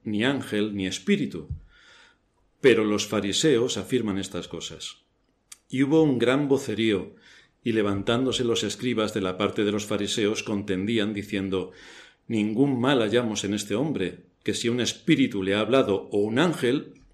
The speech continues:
no resistamos a Dios". Y habiendo grande disensión,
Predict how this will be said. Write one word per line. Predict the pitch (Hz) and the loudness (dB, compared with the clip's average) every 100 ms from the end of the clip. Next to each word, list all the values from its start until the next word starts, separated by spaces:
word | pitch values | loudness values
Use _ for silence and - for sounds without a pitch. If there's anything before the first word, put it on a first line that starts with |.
| _ | _
no | 120 120 147 | -4 2 4
resistamos | 156 151 117 - - 165 123 104 | 4 4 0 -2 0 0 -2 -4
a | 90 | -4
Dios". | 82 78 - _ _ _ - - - - _ _ _ _ _ | -6 -10 -16 _ _ _ -20 -20 -20 -20 _ _ _ _ _
Y | 123 | 0
habiendo | 117 147 160 | 2 4 6
grande | 156 156 151 | 6 6 4
disensión, | 143 135 135 131 156 143 165 | 2 2 0 2 2 2 0